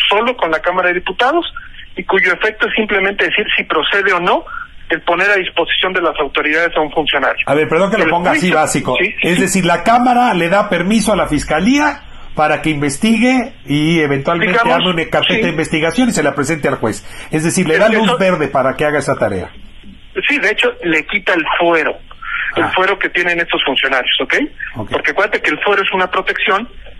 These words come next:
Speaker 1: que fi-, finalmente establece que no se puede ir contra ellos mientras lo tienen, mientras están en
Speaker 2: A
Speaker 1: su
Speaker 2: ver, lo
Speaker 1: cargo.
Speaker 2: que se hizo en dos mil cinco contra Andrés Manuel López Obrador fue una declaración de procedencia.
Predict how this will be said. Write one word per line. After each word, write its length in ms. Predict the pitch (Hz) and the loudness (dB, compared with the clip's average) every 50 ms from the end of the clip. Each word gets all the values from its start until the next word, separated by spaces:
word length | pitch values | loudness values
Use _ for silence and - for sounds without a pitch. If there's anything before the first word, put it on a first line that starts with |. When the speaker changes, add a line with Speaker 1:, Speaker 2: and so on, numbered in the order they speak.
| - - | -14 -8
Speaker 1:
que 100 | - 156 | -6 -6
fi-, 180 | - - 180 185 - | -6 -6 -8 -4 -2
finalmente 520 | - 175 160 170 185 190 190 196 196 208 190 | -2 0 2 2 2 2 2 0 0 -2 -4
establece 400 | 190 - 170 160 180 180 - - | -2 -2 0 0 0 0 -2 -4
que 120 | - 165 | -4 -2
no 160 | 151 160 190 196 190 | 0 0 0 0 0
se 80 | 202 185 | -2 -2
puede 340 | - - 190 196 190 185 | -2 0 0 2 2 0
ir 140 | 185 190 - | 0 -2 -2
contra 480 | - 185 170 165 156 - 156 151 156 170 | -2 -2 -2 -2 -2 -2 0 0 2 2
ellos 320 | 190 202 208 160 170 175 - | 0 0 0 0 -2 -2 -4
mientras 340 | - - - - - 127 127 - | -8 -12 -12 -6 -4 -4 -4 -4
lo 100 | - - | -8 -6
tienen, 320 | - - 156 147 139 131 - | -2 -2 -2 -2 -2 -6 -6
mientras 320 | - - 127 - - - - | -8 -8 -6 -4 -6 -6 -4
están 220 | - - - 160 | -4 -2 -2 0
en 80 | 170 165 | 0 0
Speaker 2:
A 60 | - | 0
Speaker 1:
su 60 | - | 0
Speaker 2:
ver, 80 | 160 156 | 0 -2
lo 40 | 160 165 | 0 0
Speaker 1:
cargo. 120 | 175 165 | 0 2
Speaker 2:
que 120 | - 208 190 | 2 0 0
se 180 | 202 208 202 | 2 2 2
hizo 420 | 214 247 285 285 285 - 302 294 294 | 4 4 4 2 2 2 2 4 4
en 100 | 247 202 | 4 4
dos 180 | 196 185 170 | 2 2 2
mil 160 | 190 220 214 185 | 2 0 0 0
cinco 500 | 196 - 254 254 240 - - 262 247 - | 2 4 4 4 2 2 2 0 2 2
contra 300 | 196 190 160 143 170 165 | 0 0 2 2 0 0
Andrés 200 | 160 165 151 143 | 2 0 0 2
Manuel 200 | 165 175 208 208 | 2 2 2 2
López 220 | 202 202 208 160 | 2 0 2 2
Obrador 360 | 180 170 170 180 190 233 247 - | 2 2 4 4 4 4 2 2
fue 420 | - - 202 208 226 226 185 - - - | 0 0 2 2 2 2 0 -4 -10 -6
una 300 | - - 311 330 233 226 | 0 0 2 4 4 4
declaración 480 | 214 180 - - 156 151 147 143 185 185 | 4 4 2 2 2 2 2 2 2 2
de 80 | 190 190 | 2 0
procedencia. 800 | - 165 139 - 147 143 147 165 160 143 - - 120 95 - | 0 -2 0 2 2 2 2 2 0 -2 -2 0 -2 -2 -2